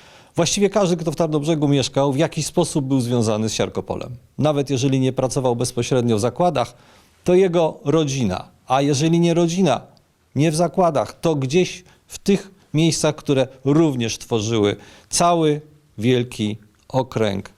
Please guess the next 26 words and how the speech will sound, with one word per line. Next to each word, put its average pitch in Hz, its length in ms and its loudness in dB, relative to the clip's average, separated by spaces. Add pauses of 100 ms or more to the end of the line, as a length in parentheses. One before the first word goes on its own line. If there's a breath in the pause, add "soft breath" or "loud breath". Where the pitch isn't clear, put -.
(240)
Zagłębie 98 800 0
Siarkowe. 90 540 -4 (500 loud breath)
Drodzy 220 200 2
państwo, 135 440 0 (480)
tak 196 140 0
jak 196 140 0
powiedziałem, 160 460 2
jesteśmy 160 420 0
siedemdziesiąt 143 800 0
lat 107 200 0
później. 65 420 -8 (960 loud breath)
Warto 131 560 0 (440)
wspomnieć 104 840 -2
te 110 100 -2
czasy, 151 540 -2 (420 loud breath)
warto 127 680 0 (100)
pokazać 127 760 -2 (280)
młodemu 113 440 0
pokoleniu, 139 800 0 (680 soft breath)
co 143 180 -2
tutaj 123 360 -2
działo 113 320 0
się 107 140 -8
przez - 280 -8
te 101 260 0
lata, 120 580 0